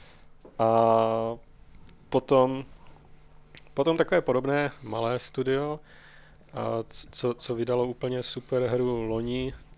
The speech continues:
tak to jsou zase, jako, e-, jako je to brané jako české studio,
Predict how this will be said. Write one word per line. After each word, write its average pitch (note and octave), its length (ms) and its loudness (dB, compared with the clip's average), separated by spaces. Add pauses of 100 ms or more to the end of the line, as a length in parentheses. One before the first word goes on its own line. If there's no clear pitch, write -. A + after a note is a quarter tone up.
(140)
tak - 260 -6
to - 140 -10
jsou A2+ 300 -4
zase, A#2+ 520 -2 (1000)
jako, B2+ 340 2
e-, C3 320 -6
jako C#3 160 2
je C3+ 100 4
to C3+ 100 -2
brané C3+ 240 2
jako C3 180 -2
české C3+ 400 -2
studio, C3+ 540 -2